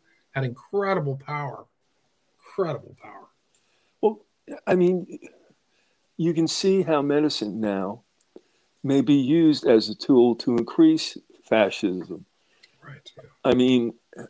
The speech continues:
Speaker 2: that they could get that kind of, um, hysteria going and getting people to turn on people. It's almost like something out of the early Star Trek, you know? <laughs> And
Speaker 1: Absolutely.
Speaker 2: I,
Speaker 1: Absolutely.
Speaker 2: the other thing I was, I was thinking about,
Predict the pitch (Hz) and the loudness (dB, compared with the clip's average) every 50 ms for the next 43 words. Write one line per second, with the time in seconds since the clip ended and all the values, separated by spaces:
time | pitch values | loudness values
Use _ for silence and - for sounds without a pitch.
0 | _ _ _ _ - - - - - 160 170 170 - 180 131 104 160 143 139 - | _ _ _ _ 2 2 2 4 6 4 4 4 2 0 0 2 2 2 2 0
1 | - 156 127 123 - - - 135 143 139 127 123 120 - 143 123 - - _ - | -2 -2 -2 -2 -2 -6 -10 -10 -10 -10 -10 -12 -10 -6 -6 -6 -6 -8 _ -8
2 | 120 113 110 113 107 104 107 101 - _ _ _ - - 117 - _ _ _ _ | -6 -6 -4 -6 -6 -8 -10 -12 -14 _ _ _ -20 -20 -20 -20 _ _ _ _
3 | _ _ _ _ _ _ _ _ - - 143 127 - - - 147 143 139 139 135 | _ _ _ _ _ _ _ _ -6 -4 -4 -4 -2 0 2 2 4 4 2 2
4 | 127 120 110 113 110 113 107 87 90 - - _ _ _ _ _ _ _ _ - | 0 0 0 0 0 0 -2 -4 -6 -8 -12 _ _ _ _ _ _ _ _ -6
5 | 135 131 - 135 127 123 120 120 - - 180 175 175 156 151 123 127 127 - - | -6 0 2 2 2 2 0 -4 -4 -2 -2 -2 -2 -4 -4 -4 -6 -6 -8 -8
6 | 147 139 135 135 123 113 110 - - - 143 147 147 - 90 95 - - 131 120 | -8 -8 -6 -6 -6 -6 -8 -6 -2 0 0 2 0 0 -4 -4 -2 -2 -2 -2
7 | 123 120 110 127 127 117 - - 127 123 - - 127 117 107 107 107 104 104 110 | -2 -4 -4 -4 -6 -6 -6 -6 -8 -8 -8 -10 -10 -8 -8 -8 -8 -10 -12 -12
8 | - 139 120 117 113 107 95 - - - 135 113 135 151 - - - - 90 - | -10 -2 -2 0 0 -2 -4 -8 -6 -2 -2 -2 0 -2 -4 -6 -6 -6 -6 -6
9 | - _ 95 104 110 113 - - - _ _ - - _ _ _ _ - - _ | -8 _ -10 -10 -8 -10 -12 -12 -16 _ _ -12 -12 _ _ _ _ -20 -20 _
10 | _ _ _ _ - - - - - - - - - 143 127 131 135 175 165 117 | _ _ _ _ -20 -20 -20 -20 -20 -20 -10 -4 -2 0 0 0 0 -2 -6 -8
11 | 101 - _ _ _ _ - - - - - - - 139 147 139 - - _ _ | -12 -14 _ _ _ _ -16 -16 -16 -14 -14 -14 -14 -14 -14 -16 -18 -20 _ _
12 | _ _ _ _ 196 - - 147 131 - - 139 143 156 170 175 170 - 165 139 | _ _ _ _ -16 -16 -16 -16 -10 0 2 4 4 6 4 2 2 0 0 2
13 | 120 117 113 107 101 - - - 123 117 104 - - - 147 139 143 127 113 95 | 2 4 4 2 2 0 -2 0 0 2 0 0 0 -2 -2 0 0 0 0 0
14 | 104 101 95 92 90 - | 0 0 -2 -2 -4 -6